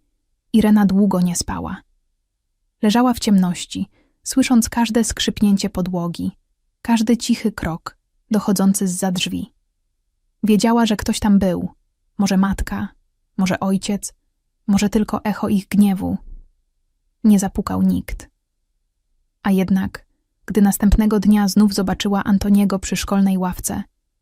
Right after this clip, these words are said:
jego obecność nieco rozluźniła węzeł zaciśnięty w jej gardle. Stał oparty o ścianę,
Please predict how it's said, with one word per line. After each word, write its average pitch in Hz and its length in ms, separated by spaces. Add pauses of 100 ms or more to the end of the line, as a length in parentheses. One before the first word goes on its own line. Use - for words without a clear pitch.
(400)
jego 208 260
obecność 202 640
nieco 208 280
rozluźniła 196 600
węzeł 190 420
zaciśnięty 185 640
w - 60
jej 175 180
gardle. 180 500 (1200)
Stał 247 320
oparty 208 440
o 190 60
ścianę, 202 480